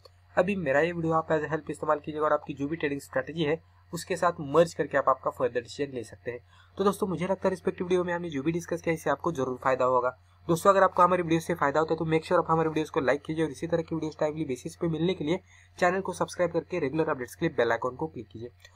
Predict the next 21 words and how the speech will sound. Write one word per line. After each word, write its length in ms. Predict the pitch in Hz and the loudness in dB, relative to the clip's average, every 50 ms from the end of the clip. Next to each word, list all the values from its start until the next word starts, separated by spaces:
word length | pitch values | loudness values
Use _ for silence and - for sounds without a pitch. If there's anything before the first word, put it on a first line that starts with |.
| _ _ _ _ - | _ _ _ _ -4
दोस्तों, 240 | 160 160 - 202 180 | -4 0 2 2 4
as 180 | 160 156 151 160 | 4 4 4 2
a 100 | 185 175 | -2 -4
disclaimer, 420 | 180 - - 190 180 175 175 170 185 | -4 -8 -6 -6 -4 -2 -2 -4 -4
इस 200 | 180 175 - - | -4 -8 -4 -2
चैनल 200 | 175 170 170 165 | -2 0 0 0
पे 120 | 165 170 | 0 0
हम 120 | 160 165 165 | -2 -2 -2
जो 120 | 135 131 127 | -4 -4 -4
भी 100 | 156 160 | -4 -6
डिस्कस 300 | 165 - - 175 165 - | -8 -6 -6 -6 -2 -2
करते 240 | 175 165 - 170 | -2 -2 -2 -2
रहते 180 | 165 160 165 165 | -2 -2 -2 -2
हैं 60 | 165 | -4
वो 120 | 175 170 - | -6 -6 -6
पूरी 160 | - 196 190 185 | -8 -8 -8 -6
तरह 160 | - - 147 | -4 -4 -2
से 120 | - 151 | -2 -2
एजुकेशनल 400 | 139 139 143 160 151 - 143 135 | -2 -2 -4 -6 -6 -4 -6 -4
पर्पस 300 | 131 131 127 - 131 135 | -4 -4 -4 -4 -4 -4
है, 100 | 185 196 | -4 -6